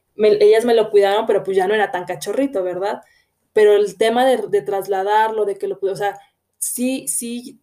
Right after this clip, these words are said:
sí mermó, por así decirlo, incluso hasta en la dinámica familiar, porque ya las posteriores vacaciones yo ya no me podía ir. O sea, mi familia sí decía, "Ah, pues nos vamos a ir a la playa, nos vamos a ir de viaje, nos vamos a ir de vacaciones", y, pues, ellos agarraban y se iban, pero el perro era mío.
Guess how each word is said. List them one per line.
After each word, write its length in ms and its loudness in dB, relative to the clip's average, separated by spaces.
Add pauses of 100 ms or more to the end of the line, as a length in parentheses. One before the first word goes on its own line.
(140)
sí 220 0
mermó, 500 0
por 120 -2
así 200 -2
decirlo, 280 0
incluso 240 -6
hasta 140 -8
en 60 -2
la 80 -2
dinámica 480 -4
familiar, 360 0
porque 260 -2
ya 140 0
las 160 0
posteriores 480 -4
vacaciones 600 -10 (680)
yo 200 0
ya 140 4
no 100 4
me 120 2
podía 320 2
ir. 180 -2 (500)
O 60 -14
sea, 120 -6
mi 100 -4
familia 420 -2
sí 140 -8
decía, 420 -4
"Ah, 80 -4
pues 100 -10
nos 100 -2
vamos 180 -6
a 40 -6
ir 60 -4
a 20 0
la 160 -4
playa, 380 0
nos 120 -2
vamos 180 -2
a 20 -2
ir 60 -2
de 120 -2
viaje, 320 0
nos 100 -4
vamos 180 -4
a 20 -2
ir 60 0
de 60 -2
vacaciones", 520 -10
y, 60 -16
pues, 180 -12
ellos 200 0
agarraban 380 -4
y 80 -10
se 120 -2
iban, 180 -2
pero 120 -2
el 80 -2
perro 200 -2
era 100 0
mío. 320 -2